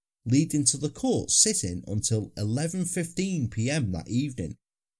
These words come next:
a practice that's almost unheard of. Mister Comfort even allowed a McDonald's to be brought in and consumed in the dock by the defendant, save an adjournment, and with the exception of a couple of short breaks in proceedings,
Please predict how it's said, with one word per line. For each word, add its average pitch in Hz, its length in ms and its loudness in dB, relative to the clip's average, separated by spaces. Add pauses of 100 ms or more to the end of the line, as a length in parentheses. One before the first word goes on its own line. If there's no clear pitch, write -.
(100)
a - 80 -6
practice 110 580 -6
that's - 360 -4
almost 120 560 2
unheard 92 440 0
of. 85 220 -4 (1040)
Mister 208 320 6
Comfort 240 560 4
even 170 280 2
allowed 160 420 2
a 110 60 4
McDonald's 165 800 4
to 120 100 0
be 110 160 4
brought 104 440 2
in 101 140 4
and 87 140 -4
consumed 113 640 2
in 107 140 -2
the 101 80 -2
dock 151 380 -6
by 185 120 2
the 151 140 -2
defendant, 104 720 -2 (220)
save 147 420 4
an 127 80 4
adjournment, 113 800 0 (520)
and 101 100 0
with 113 120 6
the 123 120 4
exception 220 540 4
of 120 120 0
a 120 40 -2
couple 202 340 -4
of 180 100 -2
short 202 400 2
breaks 196 400 4
in 110 100 4
proceedings, 123 800 -2